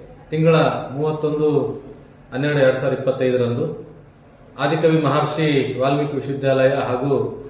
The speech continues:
ದೇವನಾಂಪ್ರಿಯ ಅಶೋಕ ಸರ್ಕಾರಿ ಪ್ರಥಮ ದರ್ಜೆ ಕಾಲೇಜುಗಳ ಸಹಯೋಗದಲ್ಲಿ ಒಂದು ದಿನದ ರಾಜ್ಯ ಮಟ್ಟದ ವಿಚಾರ ಸಂಕಿರಣವನ್ನು ಹಮ್ಮಿಕೊಳ್ಳಲಾಗಿದೆ. ಮಸ್ಕಿ ಪರಿಸರ, ಪುರಾತತ್ವ,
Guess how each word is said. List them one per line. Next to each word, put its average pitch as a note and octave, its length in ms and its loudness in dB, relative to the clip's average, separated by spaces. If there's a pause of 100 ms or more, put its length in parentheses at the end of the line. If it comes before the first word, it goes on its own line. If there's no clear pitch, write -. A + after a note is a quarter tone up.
(360)
ದೇವನಾಂಪ್ರಿಯ D3 440 0
ಅಶೋಕ C#3+ 260 -2
ಸರ್ಕಾರಿ C3 420 0
ಪ್ರಥಮ C3 320 -6
ದರ್ಜೆ B2+ 140 -6
ಕಾಲೇಜುಗಳ A#2+ 520 -2
ಸಹಯೋಗದಲ್ಲಿ A#2 880 -4 (520)
ಒಂದು E3 220 0
ದಿನದ D#3 540 2
ರಾಜ್ಯ C3+ 240 0
ಮಟ್ಟದ C3 240 0
ವಿಚಾರ B2 400 0
ಸಂಕಿರಣವನ್ನು A#2+ 600 -6
ಹಮ್ಮಿಕೊಳ್ಳಲಾಗಿದೆ. A2+ 1120 -4 (500)
ಮಸ್ಕಿ C3+ 320 -2
ಪರಿಸರ, E3 420 4 (460)
ಪುರಾತತ್ವ, D#3 520 0